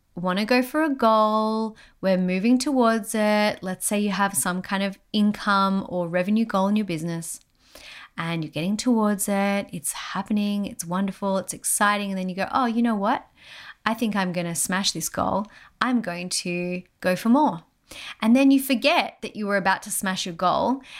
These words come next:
and you forget to celebrate that you smashed your first goal. And then you move the goalpost, set it higher, come under it, and feel, "Uh, I didn't quite get there."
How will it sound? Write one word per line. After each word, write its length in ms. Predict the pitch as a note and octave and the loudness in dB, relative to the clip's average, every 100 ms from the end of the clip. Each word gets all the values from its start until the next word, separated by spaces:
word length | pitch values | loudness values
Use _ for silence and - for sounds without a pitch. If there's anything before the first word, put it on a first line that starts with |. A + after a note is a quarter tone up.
| - - | -10 0
and 160 | A3 | 4
you 80 | A3+ | 4
forget 300 | A3+ A#3+ C4+ | 2 2 2
to 80 | B3+ | 2
celebrate 540 | B3+ D#4 D#4+ F#3 F3+ | 2 4 2 2 -2
that 80 | D3+ | -2
you 100 | C3+ | -6
smashed 360 | - F3+ F3 - | -4 -4 -4 -6
your 80 | E3+ | -4
first 300 | - E3 - | -4 -4 -4
goal. 360 | - - - - - - _ | -2 -2 -4 -8 -18 -18 _
And 180 | A3 A3 | -2 2
then 180 | A3+ A3+ | 4 6
you 260 | A#3 A#3 - | 6 4 0
move 180 | A3 | -2
the 80 | B3 | -2
goalpost, 760 | - F3+ E3+ - F#3+ A#3 - - | 0 -2 -4 -4 -2 -2 -4 -8
set 240 | - A3 A3 | -4 -2 0
it 80 | |
higher, 560 | - - F3 E3 - A3+ - - _ | -2 -2 0 0 0 -4 -10 -20 _
come 340 | - B3 B3 - | 0 2 2 0
under 340 | G#3 G#3+ G3 F3+ | 0 0 0 0
it, 320 | F#3+ - - _ _ | 0 -2 -12 _ _
and 160 | G#3 | -4
feel, 680 | G3+ - G3 F#3+ F#3 F#3 F#3 _ _ _ _ _ _ | -2 -4 0 2 2 0 -2 _ _ _ _ _ _
"Uh, 280 | A#3+ A3 - D#3+ _ _ _ _ | 0 2 0 -6 _ _ _ _
I 80 | G#3 | -2
didn't 280 | G#3+ G3+ F#3+ | -2 -4 -6
quite 300 | - - - | -4 -6 -4
get 200 | D#3+ - | -10 -4
there." 220 | - | -6